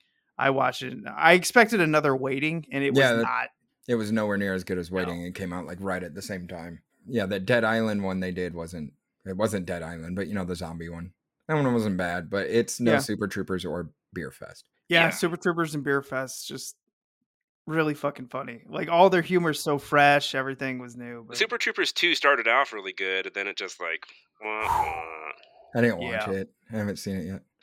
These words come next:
Speaker 3: Had some high expectations at first, where they had, like, Damon Wayans or Junior and Stifler on there. <laughs>
Speaker 1: Yeah, um, it reminded me how much of a letdown, what, maybe not as much, but Anchorman two.
Speaker 2: Awful.
Speaker 1: Yeah, it was so bad.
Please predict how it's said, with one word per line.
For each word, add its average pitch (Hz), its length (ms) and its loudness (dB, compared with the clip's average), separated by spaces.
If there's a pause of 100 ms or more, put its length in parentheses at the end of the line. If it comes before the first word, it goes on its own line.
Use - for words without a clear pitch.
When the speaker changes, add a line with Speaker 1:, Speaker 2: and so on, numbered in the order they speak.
(120)
Speaker 3:
Had - 100 -10
some 113 100 -10
high 131 180 4
expectations 110 560 0
at 87 80 -8
first, 90 300 -8
where 98 80 -10
they 90 160 -4
had, 92 180 -8
like, 90 340 -6
Damon 92 240 0
Wayans 92 380 -8
or 82 140 -14
Junior 92 540 -8
and 85 240 -10 (560)
Stifler 104 560 -2
on 98 120 -10
there. 98 180 -2 (280)
<laughs> 135 300 -2 (560)
Speaker 1:
Yeah, 139 260 -8
um, 143 220 -12
it 165 100 0
reminded 185 460 2
me 226 400 -2
how 139 200 -2
much 160 200 -4
of 160 60 -6
a 135 60 -4
letdown, 131 500 -2
what, 127 260 -8
maybe 220 340 -2
not 170 280 4
as 131 260 -4
much, 127 280 -10
but 123 140 -6
Anchorman 165 520 -2
two. 127 400 -6 (180)
Speaker 2:
Awful. 147 640 4 (260)
Speaker 1:
Yeah, 151 220 4
it 139 60 0
was 180 180 -6
so 156 320 0
bad. 120 460 -2